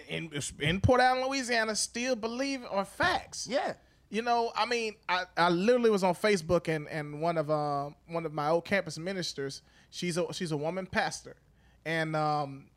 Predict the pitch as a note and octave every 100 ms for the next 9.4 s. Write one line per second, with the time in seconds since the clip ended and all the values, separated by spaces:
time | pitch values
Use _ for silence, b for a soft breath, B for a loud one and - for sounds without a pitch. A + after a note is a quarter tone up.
0 | _ _ - - - G3+ C#3 D3+ F3+ F#3
1 | F3+ E3 D3 G3 - G3 - F#3+ E3 E3+
2 | D#3+ F3+ F3 E3 D3+ E3+ E3 D#3 D3+ D3
3 | F#3+ G3+ C#3+ C3 F3+ _ b b b -
4 | F3 E3+ E3 D#3+ D3+ - D#3+ G3 G#3+ G#3
5 | G#3 A3 G#3+ F3 - F3+ F3 F3+ F3+ E3
6 | D#3 E3+ E3 D3+ D#3 D3+ D3 D#3+ A3+ A#3
7 | G3 D#3 - G3+ G3 D#3+ D3+ D3+ D#3 D3+
8 | F3 D#3+ D3+ - D#3 C#3+ F3 D#3+ C#3 B2+
9 | E3+ E3 C3+ B2+